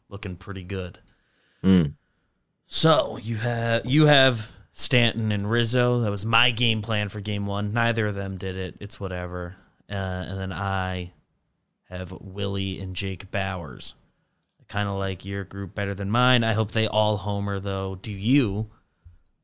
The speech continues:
Speaker 1: have any guesses on the over-under line for game one?
Speaker 2: Seven and a half?
Speaker 1: It's eight.
Speaker 2: Okay.
Speaker 1: It's eight.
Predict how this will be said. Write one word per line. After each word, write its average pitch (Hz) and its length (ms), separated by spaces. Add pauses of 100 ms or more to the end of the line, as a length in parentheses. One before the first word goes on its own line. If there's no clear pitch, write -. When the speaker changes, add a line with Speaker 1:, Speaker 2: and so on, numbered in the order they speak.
(160)
Speaker 1:
have 101 140
any 101 140
guesses 104 360
on 101 120
the 101 120
over-under 101 460
line 90 300
for - 160
game 85 260
one? 50 300 (3000)
Speaker 2:
Seven 104 300
and 117 80
a 117 40
half? 123 300 (480)
Speaker 1:
It's 107 260
eight. 127 320 (800)
Speaker 2:
Okay. 135 420 (680)
Speaker 1:
It's - 300
eight. 98 280